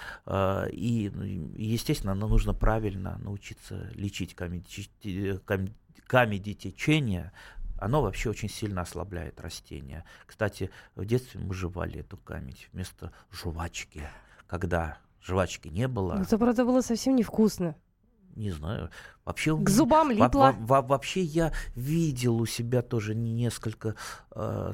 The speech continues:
Speaker 1: там у меня одна черешенка на одной ветке, камень че-, течения. Я приеду сегодня на дачу, попробую и,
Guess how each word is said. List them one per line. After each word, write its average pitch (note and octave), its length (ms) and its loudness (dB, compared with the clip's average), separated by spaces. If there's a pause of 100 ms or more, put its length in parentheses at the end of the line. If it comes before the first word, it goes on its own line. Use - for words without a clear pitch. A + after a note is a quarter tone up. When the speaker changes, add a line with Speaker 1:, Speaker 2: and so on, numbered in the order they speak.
Speaker 1:
там G2+ 220 -4
у G2+ 60 -4
меня G#2+ 220 -2
одна G2+ 160 -4
черешенка C3 600 -4
на G2 140 -2
одной A2 280 -2
ветке, A2+ 400 -4
камень G2+ 320 -6
че-, - 240 -12 (160)
течения. A#2 420 -4
Я G2+ 80 0
приеду C#3+ 360 -4
сегодня F#2+ 180 -10
на G#2 80 -4
дачу, G#2 300 -6
попробую F#2 680 -4
и, F#2+ 220 -4